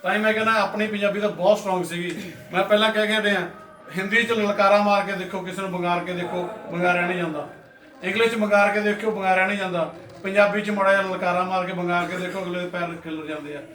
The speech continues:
ਪੰਜਾਬੀ 'ਚ ਇੰਨੀ ਤਾਕਤ ਆ। ਇਹ ਨਾ ਸੋਚੋ ਕਿ ਪੰਜਾਬੀ ਬੋਲਣ ਵਾਲਾ ਦੇਸੀ ਹੈਗਾ। ਪੰਜਾਬੀ ਬੋਲਣ ਵਾਲਾ ਬਹੁਤ ਵੱਡਾ ਮਹਾਨ ਆ। ਪੰਜਾਬੀ ਦੀ ਕੋਸ਼ਿਸ਼ ਕਰੋ,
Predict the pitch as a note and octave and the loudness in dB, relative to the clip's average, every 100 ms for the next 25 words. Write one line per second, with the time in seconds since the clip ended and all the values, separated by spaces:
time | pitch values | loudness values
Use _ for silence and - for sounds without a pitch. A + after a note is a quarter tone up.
0 | - - - F#3 F#3+ F#3+ G3 F#3+ F#3+ F#3+ | -20 -20 -8 2 2 2 -2 -2 -2 -2
1 | F#3 E3 - D3+ - - - - - G3 | 0 -2 -2 -8 -10 -18 -20 -20 -4 0
2 | G#3+ A3 A3+ A#3 A3+ A3 G#3+ G3+ G#3+ G#3 | 0 0 0 0 -2 0 2 4 4 2
3 | G#3 G#3 F#3 F3 F3+ F3+ F3 D#3 - - | 4 4 4 -2 -2 -2 -2 -2 -8 -14
4 | - - - F3+ F3+ G#3+ G3 F#3+ G3 G3 | -18 -20 -4 0 2 2 2 0 2 4
5 | G#3 A#3 A#3 - - C#3 E3 A#3 B3 G3+ | 6 6 4 -4 -20 -8 2 6 6 4
6 | G#3 G3+ G3+ F#3+ F3 F3+ G3+ G3+ G3 G3+ | 0 4 4 4 0 0 -2 0 -2 2
7 | G3 G3+ G#3+ G#3 G3+ G3 - B2 A2+ | 2 2 0 -2 -4 -4 -4 -6 -6